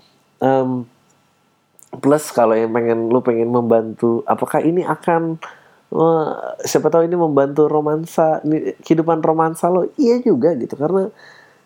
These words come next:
akhirnya juga lu tertar-, eh, menarik orang-orang yang suka ini juga dan ya kalau itu kayak gini deh. Semoga nih ya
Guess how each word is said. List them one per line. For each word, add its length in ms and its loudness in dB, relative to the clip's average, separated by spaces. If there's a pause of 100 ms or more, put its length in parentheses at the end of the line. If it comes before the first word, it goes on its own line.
(220)
akhirnya 320 2
juga 240 4
lu 100 -2 (300)
tertar-, 400 0
eh, 320 4
menarik 400 0
orang-orang 560 0
yang 160 0
suka 240 0
ini 160 0
juga 320 0
dan 320 -2 (1500)
ya 240 -2
kalau 320 2
itu 320 -2 (720)
kayak 240 4
gini 160 2
deh. 180 2 (1500)
Semoga 640 2
nih 240 -2
ya 140 0